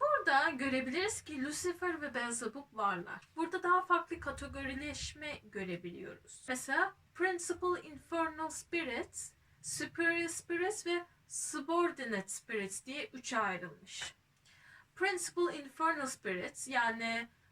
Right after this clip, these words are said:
burada benim anladığım şey Infernal, yani ateş, cehennemin başındaki sorumlu olan kişiler. Superior daha öncelikte oluyor. Subordinate onun da daha da alt kademesi oluyor.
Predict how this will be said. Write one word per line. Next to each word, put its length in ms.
burada 300
benim 180
anladığım 460
şey 300
Infernal, 680
yani 400
ateş, 640
cehennemin 840
başındaki 1200
sorumlu 520
olan 200
kişiler. 640
Superior 760
daha 240
öncelikte 600
oluyor. 440
Subordinate 680
onun 200
da 120
daha 200
da 120
alt 220
kademesi 600
oluyor. 300